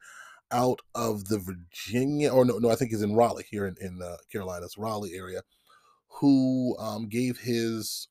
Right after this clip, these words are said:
criticism of, uh, the Beyonce Church Girl, uh,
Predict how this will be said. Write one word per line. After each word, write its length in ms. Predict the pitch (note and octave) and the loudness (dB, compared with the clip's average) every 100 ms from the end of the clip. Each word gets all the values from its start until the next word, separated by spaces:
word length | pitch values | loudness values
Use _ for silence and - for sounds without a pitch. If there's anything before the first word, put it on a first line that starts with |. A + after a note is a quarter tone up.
| _ | _
criticism 600 | - G3+ - A#2+ G#2 A2 - | 8 8 8 2 2 -2 -2
of, 500 | G#2 G2+ G2 G#2 - _ - - _ _ - | -4 -2 -4 -6 -10 _ -20 -20 _ _ -8
uh, 220 | B2+ G2 | -4 -4
the 140 | F#2+ G2+ | -4 -2
Beyonce 600 | G#2 A#2 G#2+ - G#2 - | 4 4 4 -2 -6 -6
Church 420 | - B2+ A#2 - - | -2 0 -2 -6 -6
Girl, 460 | A2 G#2 F#2+ F#2+ - _ _ _ | -2 0 0 -2 -8 _ _ _
uh, 340 | - G2 F#2 | -6 -4 -4